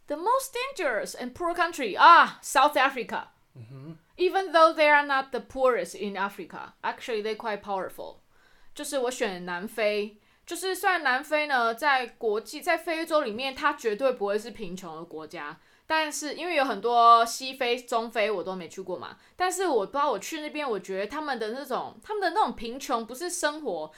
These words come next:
Speaker 1: 就像我会觉得住在肯雅乡下的人，我反而不觉得他们贫穷，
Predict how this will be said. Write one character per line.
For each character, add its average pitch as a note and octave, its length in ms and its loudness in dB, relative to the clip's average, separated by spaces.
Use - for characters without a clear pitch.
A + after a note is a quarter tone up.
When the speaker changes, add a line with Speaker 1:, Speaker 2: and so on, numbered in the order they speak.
Speaker 1:
就 A4 80 -6
像 B4+ 220 2
我 D#4 60 4
会 G#4 100 2
觉 D4+ 160 -4
得 C4+ 100 2
住 E4+ 160 -8
在 F4 140 0
肯 B3+ 300 -8
雅 G3 260 -4
乡 C#4 260 -4
下 D4 220 -2
的 G3 100 -2
人， C#3+ 240 -12
我 G3+ 120 -2
反 A#3 160 0
而 F3 120 -6
不 G#3 80 -6
觉 B3+ 120 -6
得 G#3 80 -4
他 A3 80 -4
们 F#3+ 80 -8
贫 E3 200 -16
穷， - 200 -14